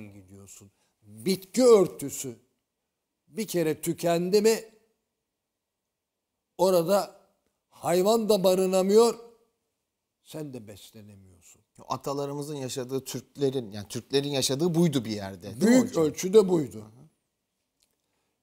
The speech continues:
Speaker 1: Nitekim bolluk yörelerine göçtüklerinde orada kalmışlardır. Mesela Hint'te.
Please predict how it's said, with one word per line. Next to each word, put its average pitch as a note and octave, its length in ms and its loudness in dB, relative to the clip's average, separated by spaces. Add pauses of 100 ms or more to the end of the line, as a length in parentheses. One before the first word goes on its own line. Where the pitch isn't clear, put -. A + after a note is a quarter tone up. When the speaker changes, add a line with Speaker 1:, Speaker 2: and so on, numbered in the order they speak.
(120)
Speaker 1:
Nitekim G3 680 0 (1400)
bolluk G3+ 800 0
yörelerine F#3 880 4 (440)
göçtüklerinde F3 1000 -2
orada G#3 280 4
kalmışlardır. F3 1000 -2 (960)
Mesela C#3+ 500 -10
Hint'te. D#3 640 -8